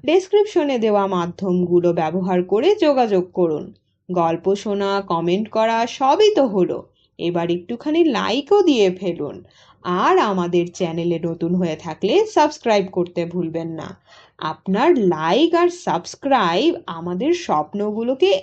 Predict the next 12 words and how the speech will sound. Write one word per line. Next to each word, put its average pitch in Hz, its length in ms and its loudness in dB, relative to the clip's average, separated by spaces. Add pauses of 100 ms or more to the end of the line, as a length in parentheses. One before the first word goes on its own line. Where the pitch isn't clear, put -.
(360)
আরও 392 480 4
একটু 285 380 -2
সাহস 226 420 0 (120)
যোগায়, 175 480 -2 (540)
একটু 226 400 0 (280)
আরও 240 480 0
শব্দের 294 580 -2 (100)
পথের 262 520 0
আলোর 240 480 0
মতো 220 380 -4
হয়ে 196 300 0
ওঠে। 180 440 0